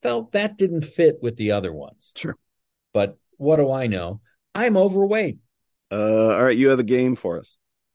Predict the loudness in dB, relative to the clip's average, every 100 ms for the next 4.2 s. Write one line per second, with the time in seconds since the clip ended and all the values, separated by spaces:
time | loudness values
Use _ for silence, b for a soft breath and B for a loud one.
0 | _ -2 0 0 0 -4 -6 -8 -6 -6
1 | -2 -2 0 -2 -4 -12 _ -6 -4 -2
2 | -4 -4 -4 -6 -8 -2 -2 0 -4 -6
3 | -8 -10 b b -12 -8 -6 -4 -4 -6
4 | -10